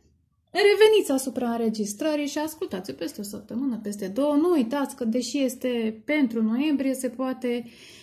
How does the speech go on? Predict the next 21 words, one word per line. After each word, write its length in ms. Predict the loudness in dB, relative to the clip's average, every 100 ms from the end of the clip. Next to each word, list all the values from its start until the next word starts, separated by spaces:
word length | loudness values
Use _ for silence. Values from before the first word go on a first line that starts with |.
| -20 -20 -20 -20 -20 _
manifesta 840 | 0 0 0 -2 -4 -4 -4 -4 -6 -10 -20 -20 -20 -20 -20 _ _ _ _ _ _ _ _ _
și 140 | -12 -2
în 120 | -2
decembrie, 640 | -2 -6 -8 -6 -4 -4
și 140 | -4 0
în 60 |
ianuarie. 680 | 0 0 -2 -2 0 -2 -4 -8 -20 -20 _
Poate 280 | -6 -2 -2
deja 380 | 0 0 0 -2
s-a 200 | -4 -6
manifestat 840 | -6 -6 -6 -10 -14 -8 -8 -8
în 100 | -10
octombrie 560 | -10 -10 -6 -2 -2 -4
pentru 320 | -2 -2 -2
unii 200 | -4 -4
dintre 360 | -6 -10 -10 -8
voi, 420 | -8 -8 -12 -16 _ _
ceea 220 | -10 -8
ce 180 | -2 -2
voi 300 | 0 -2 -2
citi. 560 | -4 -6 -6 -8 -8